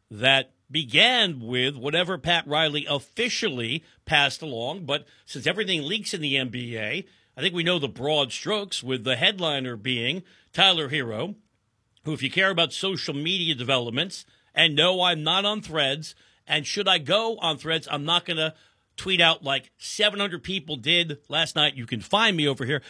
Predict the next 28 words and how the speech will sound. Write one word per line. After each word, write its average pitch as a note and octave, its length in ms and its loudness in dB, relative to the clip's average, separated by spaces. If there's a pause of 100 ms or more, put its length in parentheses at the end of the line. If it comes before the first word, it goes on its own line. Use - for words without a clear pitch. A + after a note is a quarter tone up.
You C4 100 -6
wanna B3 160 2
find F3 320 6
me? D#3 220 2 (180)
Find G#2 260 -4
me. - 140 -20 (680)
I D3+ 200 4
am F3 180 2
from E3+ 380 -2
a D#3+ 200 6
generation E3+ 840 -2
prior E3+ 400 0
to F#3 200 -8
social E3+ 400 -2
media, D#3 460 4 (300)
thankfully, G3 680 0 (380)
because B2+ 720 -4 (320)
if B2 240 -6
you D3 100 -2
don't F#3+ 120 0
have F#3 140 4
social F#3 320 -2
media D#3 280 0
clout, F3+ 400 0
you D#3 80 -8
got D3+ 200 2
nothing. B2+ 520 0
So B2+ 320 0